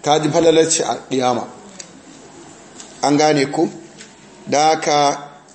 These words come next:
malam sai ya ce a ƙarshe, "Fa aina nusra li ikhwanina fi Filistin?" An gane, Filistin,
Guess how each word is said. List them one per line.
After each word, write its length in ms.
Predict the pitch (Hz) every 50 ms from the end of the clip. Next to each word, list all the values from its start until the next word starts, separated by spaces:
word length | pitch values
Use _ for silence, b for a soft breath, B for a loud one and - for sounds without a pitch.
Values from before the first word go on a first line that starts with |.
| - _
malam 480 | - 117 127 143 151 156 156 156 147 143
sai 180 | - - 160 151 156 151
ya 60 | 151
ce 140 | 151 - 170 151
a 120 | 143 135
ƙarshe, 560 | - - 127 123 120 - - 139 139 135 131 - - - - - _ -
"Fa 140 | - 139 143 143
aina 280 | 151 160 170 165 165 151
nusra 500 | 143 143 160 160 - - 147 - - - - - - - - - - _
li 180 | - 113 135 135 143
ikhwanina 680 | 131 - - 135 147 156 165 165 160 151 147 151 151 147
fi 160 | 147 - 151
Filistin?" 680 | 143 - - 143 143 - - - - 147 139 - - - - - - - - - - - - - - - - - - - - - - - - - - - -
An 160 | 139 143 151
gane, 360 | 151 160 156 156 147 139 123 -
Filistin, 840 | - - - - 160 156 151 147 - - - 165 156 139 110 -